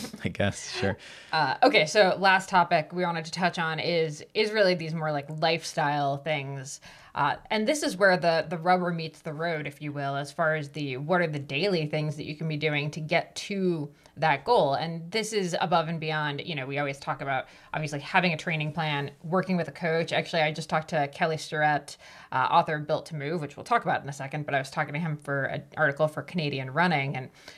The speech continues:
Speaker 1: he was, he's so on the, like, you should have a coach or at minimum a plan,
Speaker 2: Mm-hmm.
Speaker 1: uh, no matter how old you are, no matter how new you are to sport, no matter what your goals are, uh,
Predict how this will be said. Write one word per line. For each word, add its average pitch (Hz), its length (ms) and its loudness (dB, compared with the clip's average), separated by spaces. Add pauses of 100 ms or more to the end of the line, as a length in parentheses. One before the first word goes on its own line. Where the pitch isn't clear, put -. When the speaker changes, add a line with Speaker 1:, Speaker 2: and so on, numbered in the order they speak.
(220)
Speaker 1:
he 208 200 4
was, 170 400 2 (260)
he's - 340 -4 (120)
so 185 720 4
on 165 400 2
the, 147 160 2
like, 143 300 -4 (100)
you 165 260 -4
should 165 180 -6
have 151 200 0
a 147 60 0
coach 170 640 -4
or 160 160 0
at 143 240 0
minimum 156 640 0
a 117 100 2
plan, 151 640 -4 (180)
Speaker 2:
Mm-hmm. 101 240 -2
Speaker 1:
uh, - 220 0
no 175 160 2
matter 147 400 0
how 185 220 4
old 165 200 2
you 175 120 0
are, 151 160 6
no 143 80 -4
matter 135 160 -2
how 147 160 -4
new 160 260 -2
you 180 160 2
are 156 160 6
to 147 80 -4
sport, 151 400 -4
no 147 60 -6
matter 139 320 -4
what 151 200 0
your 147 120 -8
goals 147 360 -4
are, 214 380 2 (380)
uh, - 160 -2